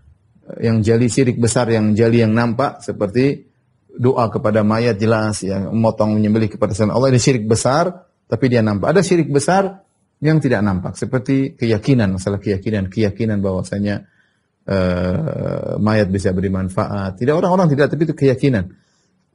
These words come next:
Seperti syiriknya orang-orang munafikin, ya, ya, suatu keyakinan tidak terlihat. Syirik kecil ada yang nampak, ada yang tidak nampak. Yang nampak seperti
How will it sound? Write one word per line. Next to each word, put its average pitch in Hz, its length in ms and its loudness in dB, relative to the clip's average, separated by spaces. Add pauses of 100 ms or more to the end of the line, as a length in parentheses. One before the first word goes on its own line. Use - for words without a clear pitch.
(320)
Seperti 147 400 0
syiriknya 135 480 2
orang-orang 110 400 0
munafikin, 113 720 2
ya, 107 260 0
ya, 104 320 -4
suatu - 380 -6
keyakinan 127 420 2
tidak 110 240 0
terlihat. 104 400 -2 (640)
Syirik 165 240 2
kecil 214 320 2
ada 202 160 4
yang 180 400 0
nampak, 156 320 2
ada 185 160 0
yang 185 80 4
tidak 139 160 4
nampak. 127 240 -2
Yang 143 160 -2
nampak 202 240 2
seperti 151 260 2